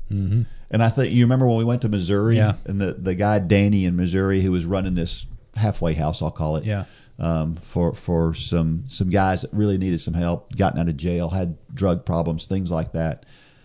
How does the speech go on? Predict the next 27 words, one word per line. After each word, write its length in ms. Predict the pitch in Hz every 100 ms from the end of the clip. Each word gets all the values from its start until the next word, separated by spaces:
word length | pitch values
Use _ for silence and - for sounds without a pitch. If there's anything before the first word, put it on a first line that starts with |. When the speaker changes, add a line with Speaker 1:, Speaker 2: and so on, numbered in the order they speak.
| _ _ _ _ - - - - -
Speaker 2:
They 240 | 107 202
didn't 220 | 240 254 160
have 200 | 131 -
two 180 | 135
nickels 360 | 120 117 - 82
to 100 | 87
rub 180 | 73 73
together. 320 | 64 62 53
Speaker 1:
Sure. 260 | - 104 98 -
Speaker 2:
I 80 | 131
mean, 140 | 156
they 120 | 170
had 220 | 180 160 113
nothing. 460 | 113 113 - - - - - -
And 360 | 120 113 104 90 - - - - _
he 120 | - 254
was 160 | 254
as 100 | 160
happy 380 | 131 160 170 180
as 160 | 165 -
anybody. 520 | 127 143 135 95 98
Speaker 1:
He 40 | 120
found 180 | 117 104
the 60 |
joy 200 | 98 107
in 180 | 95 92
it. 120 | 92